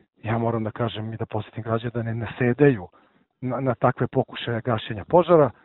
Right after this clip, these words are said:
već da naprotiv pojačaju pritisak. Ovim,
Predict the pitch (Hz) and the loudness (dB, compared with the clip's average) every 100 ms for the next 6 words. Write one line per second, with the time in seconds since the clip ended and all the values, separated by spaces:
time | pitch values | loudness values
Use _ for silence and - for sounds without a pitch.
0 | _ _ - 131 - 131 127 143 143 131 | _ _ -6 -4 0 0 4 4 4 -2
1 | - - 135 131 127 - 117 156 - 170 | -4 2 6 6 6 0 -4 -4 -4 -4
2 | - - - 147 131 135 131 | -4 -6 -2 2 2 0 -4